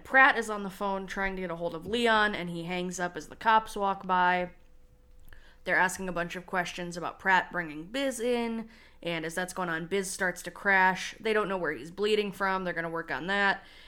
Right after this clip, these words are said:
And Abby asks Carter when he's leaving for the jungle.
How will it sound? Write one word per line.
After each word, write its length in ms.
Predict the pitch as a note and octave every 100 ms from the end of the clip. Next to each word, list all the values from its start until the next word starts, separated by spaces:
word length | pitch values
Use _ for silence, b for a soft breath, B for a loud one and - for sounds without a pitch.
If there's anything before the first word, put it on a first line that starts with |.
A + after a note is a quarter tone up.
| B B
And 160 | E3+ -
Abby 400 | A#3+ C#4+ C#4+ A#3
asks 400 | B3 B3+ - -
Carter 420 | - C#4+ B3 G#3+
when 260 | G3+ A#3
he's 280 | A#3 A#3 -
leaving 400 | G#3 C4 A#3 G#3+
for 160 | - G#3
the 160 | F#3
jungle. 760 | F3+ G3 A3 A3 F3+ C3+ C#3+